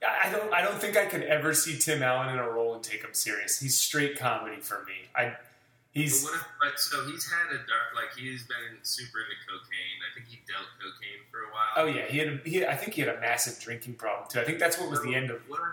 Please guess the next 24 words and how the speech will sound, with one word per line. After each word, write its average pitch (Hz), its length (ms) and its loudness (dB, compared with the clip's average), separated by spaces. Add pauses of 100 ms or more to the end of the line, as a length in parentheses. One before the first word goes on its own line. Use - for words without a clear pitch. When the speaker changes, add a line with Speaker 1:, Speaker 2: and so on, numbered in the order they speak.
Speaker 2:
if 165 60 -10
he 147 80 -8
went, 143 200 -2
like, 123 220 0
Bob - 260 0
Saget - 460 0
route - 240 -4
and 98 80 -16
did - 100 -12
some, 117 120 -12
like, - 160 -8
super - 840 -2
dark 101 320 2
comedy - 480 -8
stuff? - 480 -12
Like, - 220 -16 (180)
that - 160 -6
could - 140 -8
have - 180 -10
been - 240 -6 (640)
Speaker 1:
Okay. 120 240 4
Speaker 2:
like, - 260 -10
I - 240 2
would. 139 220 -4